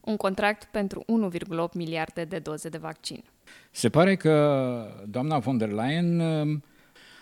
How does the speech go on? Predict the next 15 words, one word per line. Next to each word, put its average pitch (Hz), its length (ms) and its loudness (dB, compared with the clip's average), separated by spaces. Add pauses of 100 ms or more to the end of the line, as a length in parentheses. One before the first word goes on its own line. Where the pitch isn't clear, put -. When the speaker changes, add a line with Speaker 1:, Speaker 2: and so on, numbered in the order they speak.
Speaker 2:
ar 120 120 2
fi 120 120 0
negociat, 123 640 0
uh, 117 300 0
direct, 113 420 -2
uh, 107 100 -4 (500)
uriașul 104 500 -2
contract 98 680 -4
cu, 113 420 -4 (340)
uh, 110 340 -6
C - 180 -4
E 113 140 2
O-ul, 123 380 2
uh, 117 60 -2 (540)
Pfizer, 107 540 0